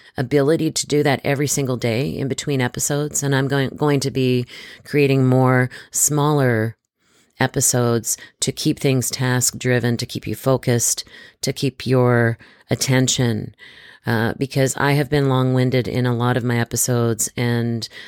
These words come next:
while I do enjoy discussing things thoroughly, I think it's time that we get right to the meat and potatoes of the situation. Forget the appetizers.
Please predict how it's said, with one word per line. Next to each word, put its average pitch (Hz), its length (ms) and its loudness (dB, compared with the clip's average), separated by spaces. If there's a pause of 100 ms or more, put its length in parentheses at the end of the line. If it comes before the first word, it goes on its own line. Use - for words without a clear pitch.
(220)
while 127 480 4
I 123 160 2
do 127 160 2
enjoy 123 500 2
discussing 120 640 -2
things 117 500 -2
thoroughly, 123 640 0 (760)
I 151 80 4
think 196 260 0
it's 156 180 0
time 139 380 2
that 131 160 0
we 131 320 0
get 139 380 -2
right 131 380 0
to 127 460 0 (600)
the 143 160 2
meat 143 480 2
and 120 100 -6
potatoes 127 680 0
of 117 600 -2 (480)
the 117 80 -4
situation. 120 580 0
Forget 120 320 -2
the 131 140 0
appetizers. 107 800 -4